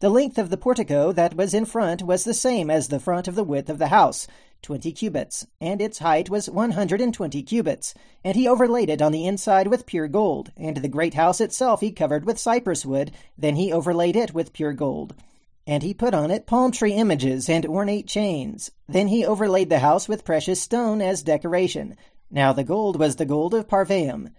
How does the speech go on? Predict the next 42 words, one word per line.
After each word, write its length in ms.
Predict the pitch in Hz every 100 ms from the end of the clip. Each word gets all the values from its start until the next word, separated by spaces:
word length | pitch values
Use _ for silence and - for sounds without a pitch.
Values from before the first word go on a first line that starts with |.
| - _ -
And 200 | 190 226
he 120 | 254
overlaid 440 | 254 254 233 175
the 80 | 127
house 280 | 127 139 147
with 200 | 180 -
gold, 380 | 151 73 - -
the 140 | 156 160
beams, 400 | 220 165 139 127
the 100 | 196
thresholds, 680 | 214 214 208 160 135 135
the 200 | 165 185
walls, 400 | 185 220 247 170
and 200 | 156 185
the 120 | 160
doors. 480 | 147 170 - 127 127 - - _
And 180 | 170 180
he 100 | 208
carved 480 | 190 185 196 196 -
cherubim 520 | 208 214 151 135 143
upon 320 | 180 185 175
the 80 | 170
walls. 500 | 175 165 135 - - - _ _
Then 140 | 208 240
he 120 | 240
made 260 | 208 196
the 60 | 190
most 300 | 180 160 -
holy 240 | 190 151
place. 480 | 139 143 143 139 - -
Its 220 | 190 220
length 320 | 156 143 156 175
was 220 | 185 196
equal 340 | 240 175 165
to 80 | 185
the 100 | 226
width 220 | 151 139
of 100 | 151
the 140 | 156 175
house, 360 | 143 - - -
twenty 300 | - 202 202
cubits, 520 | - 214 - - -